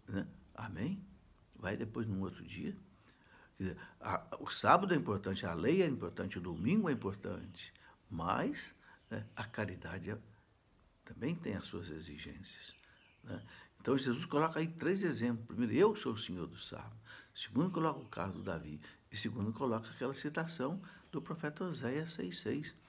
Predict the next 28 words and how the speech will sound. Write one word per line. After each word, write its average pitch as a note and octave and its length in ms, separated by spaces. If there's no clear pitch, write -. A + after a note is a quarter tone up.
"Eu A2+ 220
quero G2 400
a G2 80
misericórdia." - 1040
Eu - 80
estou G#2 200
mais C#3 280
preocupado A#2 720
com A2+ 100
a A2+ 60
misericórdia G2+ 1120
do G2+ 120
que G2 200
com, F#2+ 420
né, A2+ 160
cumprir, A2+ 580
assim, A2 440
exageradamente A2+ 1600
a - 120
lei. - 340
Claro D#3+ 340
que - 80
nós D#3+ 140
temos B2 220
que G#2+ 80
cumprir G2 420
a G#2+ 60
lei. E2+ 260